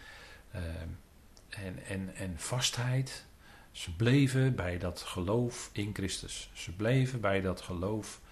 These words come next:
in die opgestane Heer. En dat geheimenis van Christus, dat mocht Paulus dan in volheid in deze brief bekendmaken, hè, omdat die,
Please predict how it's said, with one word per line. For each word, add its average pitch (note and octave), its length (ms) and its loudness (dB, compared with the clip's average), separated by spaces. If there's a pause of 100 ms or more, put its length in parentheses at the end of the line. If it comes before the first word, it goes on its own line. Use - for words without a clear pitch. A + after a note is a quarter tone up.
(400)
in F#2+ 160 -2
die F2+ 280 -2 (100)
opgestane G2 640 0
Heer. D#2+ 380 -4 (800)
En F#2+ 160 -4
dat F2+ 180 -4
geheimenis G2+ 560 -2
van F#2 160 -2
Christus, - 580 -2
dat F2+ 200 -2
mocht F#2 240 -4
Paulus G2+ 360 0
dan F2+ 280 -2
in F#2+ 140 -4
volheid G#2 580 -2
in G2 120 0
deze F#2+ 280 -2
brief F#2+ 260 -6
bekendmaken, F2+ 760 -4
hè, A2+ 100 -10
omdat F#2 320 -8 (120)
die, G2 260 -8